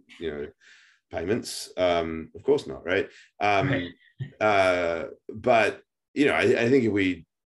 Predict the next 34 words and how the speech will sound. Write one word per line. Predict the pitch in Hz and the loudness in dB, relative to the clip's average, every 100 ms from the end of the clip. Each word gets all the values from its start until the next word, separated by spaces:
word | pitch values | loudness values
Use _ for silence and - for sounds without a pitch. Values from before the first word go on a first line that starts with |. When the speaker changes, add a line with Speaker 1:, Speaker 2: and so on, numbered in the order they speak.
| _ | _
Speaker 1:
just | 98 | -4
go | 110 | 0
back | 92 | 0
to | 85 | 0
what | 85 | -4
we | 85 | -2
just | 87 | -4
said | 90 | -2
a | |
moment | 98 156 | 0 2
ago, | 104 87 85 | 2 0 0
that, | 82 | -2
like, | 82 80 | -4 -6
it | 85 | -4
did | 120 131 | 2 4
emerge | 113 90 80 80 | 4 4 0 0
really | 85 82 80 | -2 -2 0
as | 80 | -2
a | 85 | -4
speculative | - 87 - 101 - 92 80 - | -8 -10 -6 -6 -2 0 0 0
asset, | 104 110 - 71 - | -2 -2 -4 -8 -4
then, | 143 | -4
uh, | 269 240 | -2 -2
yeah, | 196 190 180 | 2 2 2
maybe | 151 151 | -2 0
you | 139 | 0
shouldn't, | 123 180 175 82 71 | 2 2 0 -2 -8
you | 92 | -6
know, | 92 | -2
it, | 104 95 | 0 -2
it's | 71 - | -4 -6
an | 87 | -4
investment. | 98 101 123 123 - - - - - _ _ _ _ _ 139 | -4 0 -2 -2 -6 -8 -20 -20 -20 _ _ _ _ _ 2
Um, | 139 131 123 | 4 2 -2